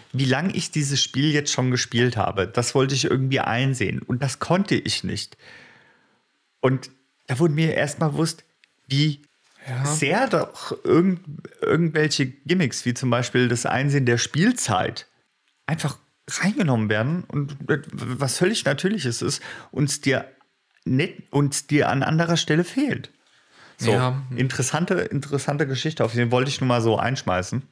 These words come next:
Speaker 2: Ja.
Speaker 1: Ne? Und ja, also ich finde das gut, weil Steam ist tatsächlich, äh, wie auch Spotify, wie auch momentan halt YouTube,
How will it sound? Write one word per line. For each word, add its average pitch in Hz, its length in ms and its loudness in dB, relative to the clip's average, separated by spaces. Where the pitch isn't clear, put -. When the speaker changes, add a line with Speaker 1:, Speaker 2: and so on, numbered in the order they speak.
Speaker 2:
Ja. 175 180 0
Speaker 1:
Ne? 127 280 0
Und 110 500 4
ja, 120 360 0
also 123 180 0
ich 135 140 0
finde 151 260 0
das 117 260 0
gut, 135 460 -2
weil 110 420 0
Steam 123 380 0
ist - 260 -4
tatsächlich, 117 800 -2
äh, - 140 -4
wie 113 460 0
auch 104 380 2
Spotify, 120 1080 0
wie 120 260 2
auch 110 500 2
momentan 113 480 0
halt 104 220 0
YouTube, 135 600 0